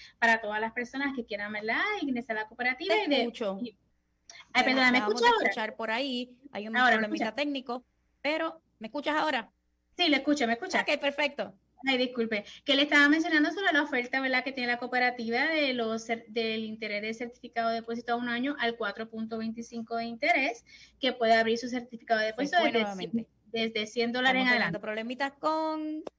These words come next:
Speaker 2: eh,
Speaker 1: Ay, perdón.
Speaker 2: técnicos, pero se nos acabó el tiempo.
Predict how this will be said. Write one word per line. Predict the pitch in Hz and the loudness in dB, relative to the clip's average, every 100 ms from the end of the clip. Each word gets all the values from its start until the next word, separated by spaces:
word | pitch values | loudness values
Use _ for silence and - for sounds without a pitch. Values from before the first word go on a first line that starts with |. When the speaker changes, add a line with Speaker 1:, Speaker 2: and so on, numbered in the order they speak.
| _ | _
Speaker 2:
eh, | - 262 262 | -8 -2 0
Speaker 1:
Ay, | 277 | 2
perdón. | 262 339 | 2 2
Speaker 2:
técnicos, | 320 240 294 302 - _ | 0 0 -2 -2 -8 _
pero | 285 381 302 381 - _ _ _ _ _ | -6 -2 -2 -4 -10 _ _ _ _ _
se | _ 269 254 | _ -2 0
nos | 254 240 | 0 0
acabó | 233 240 285 | 2 2 2
el | 285 | 2
tiempo. | 370 403 392 311 311 302 | 0 0 0 0 2 -2